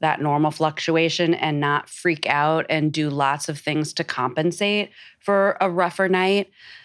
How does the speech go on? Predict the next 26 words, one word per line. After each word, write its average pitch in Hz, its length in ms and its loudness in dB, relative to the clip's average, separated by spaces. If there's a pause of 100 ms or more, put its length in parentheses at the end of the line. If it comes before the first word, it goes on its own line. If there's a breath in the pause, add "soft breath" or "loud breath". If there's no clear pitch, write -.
(120)
Because 165 440 0
when 165 160 2
you 156 140 4
do 175 240 0
those 185 200 2
things 175 280 0
to 170 80 -2
compensate, 160 580 -2
like 135 180 -4
drink 143 240 -4
tons 147 200 -4
of 143 100 -8
coffee 147 480 0
or 139 140 0
nap 147 540 2
or 143 100 -2
sleep 147 300 -8
later 151 440 2
or 135 40 -4
go 143 160 -4
to 143 60 0
bed 147 200 0
early 156 320 0
the 151 80 -2
next 147 260 -4
night, 143 400 -2